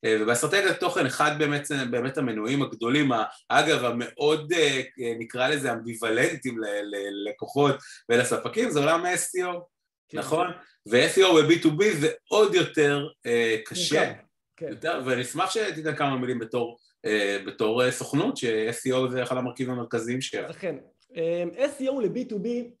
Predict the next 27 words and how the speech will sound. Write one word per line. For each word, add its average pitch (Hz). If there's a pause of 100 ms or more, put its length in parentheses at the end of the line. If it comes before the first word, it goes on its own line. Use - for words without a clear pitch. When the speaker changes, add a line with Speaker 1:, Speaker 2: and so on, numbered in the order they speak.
Speaker 2:
קודם 311
כל 269
בוא, 233
בוא 220
רגע 240
נדבר 202
דוגרי. 175 (540)
זה 196
לא 269
שיש 294
אלגוריתם 247
נפרד 220 (100)
לחברות 208
בי 220
טו 220
בי 240
ואלגוריתם 220
נפרד, 202
התוצאות 214
הן 269
אותן 233
תוצאות, 240
הפרמטרים 220
והמדדים 196
הם 202
אותם 220
מדדים. 170